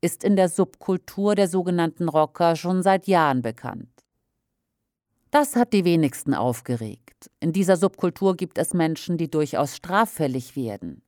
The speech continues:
Trotzdem dürfen wir nicht verallgemeinern, denn das ist eine Stigmatisierung und Etikettierung bestimmter Bevölkerungsgruppen.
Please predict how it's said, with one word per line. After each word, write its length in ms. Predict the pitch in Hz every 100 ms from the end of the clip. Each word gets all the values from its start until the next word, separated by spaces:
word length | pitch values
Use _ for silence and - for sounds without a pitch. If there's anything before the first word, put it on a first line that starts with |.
| _ _ - -
Trotzdem 680 | - - 185 - - 208 226
dürfen 360 | 220 214 214 208
wir 100 | 202
nicht 220 | 202 -
verallgemeinern, 960 | 196 190 196 202 196 196 165 120 113 - _ _ - -
denn 160 | 202
das 160 | 190 196
ist 180 | 226 -
eine 260 | 196 196
Stigmatisierung 1200 | 185 - 320 - 262 233 214 175 190 202 208 214
und 260 | - 147 135
Etikettierung 920 | - - 220 - 175 - 196 180 190
bestimmter 520 | 160 147 - 190 185 190
Bevölkerungsgruppen. 1300 | 175 - 147 131 123 107 107 - - 110 - 92